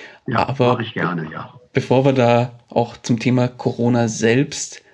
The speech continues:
Speaker 2: einsteigen und zum Thema Investments, würde mich natürlich auch interessieren, wie geht's dir und ja, was hat sich für dich im persönlichen Umfeld so ein bisschen verändert? Wie hast du das ganze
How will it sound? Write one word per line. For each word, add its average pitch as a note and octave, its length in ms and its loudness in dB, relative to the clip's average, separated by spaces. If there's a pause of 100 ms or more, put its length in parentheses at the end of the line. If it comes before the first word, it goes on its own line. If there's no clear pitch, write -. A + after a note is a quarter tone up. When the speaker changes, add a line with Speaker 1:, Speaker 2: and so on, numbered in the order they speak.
(180)
Speaker 2:
einsteigen B2+ 560 0
und A#2+ 100 -2
zum A2 120 0
Thema - 220 -2
Investments, - 680 -4 (460)
würde B2+ 140 0
mich B2 100 4
natürlich A#2 340 2
auch A2+ 160 0
interessieren, A#2+ 800 0
wie B2 180 -2
geht's B2 360 -2
dir E3 360 2
und B2 440 0
ja, C3+ 340 -6
was C3 240 -4
hat C#3 160 0
sich - 180 -4
für B2+ 120 0
dich C3+ 540 -2 (260)
im B2 220 0
persönlichen F3+ 560 0
Umfeld D#3 420 0
so C3 80 0
ein B2 60 0
bisschen C#3 360 -2
verändert? E3 600 -2
Wie C3+ 140 2
hast C#3 180 0
du C3 40 -2
das B2+ 140 -4
ganze C3 420 -2